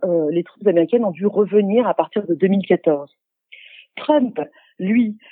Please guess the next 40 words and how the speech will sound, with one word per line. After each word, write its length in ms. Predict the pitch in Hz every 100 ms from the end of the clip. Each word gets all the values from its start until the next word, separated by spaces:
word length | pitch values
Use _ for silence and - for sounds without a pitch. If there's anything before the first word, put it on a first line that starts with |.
| - -
a 140 | 190
fait 320 | - - 294
à 100 | - 254 262
son 140 | 254
tour 440 | - 285 277 180 127
du 240 | 143 156
retour 360 | 156 226 240 240
des 160 | 220
troupes 340 | 214 - 233 -
une 160 | 202 185
promesse 400 | - 247 240 208
de 80 | 196
campagne 600 | 190 175 185 175 151 -
très 240 | - 277 214
importante. 640 | 202 165 - 247 - - - - - - - - _
Alors, 380 | 214 214 - - -
au 80 | 262
début 220 | 240 320
de 60 | -
son 120 | 254
mandat, 340 | 233 233 254 262
ses 100 | -
conseillers 500 | - 214 247 220 262
ont 100 | 196
réussi 420 | 214 214 208 -
à 60 | 233
le 80 |
faire 200 | 165 208
changer 360 | 190 220 208 208
d'avis, 500 | 175 170 156 294 220
hein. 100 | 202 247
Euh, 180 | 170 143
il 60 | 143
y 40 |
a 40 | 170
eu 100 | 170
un 140 | 156
plan 320 | - - 247
en 120 | 185
août 240 | 180 254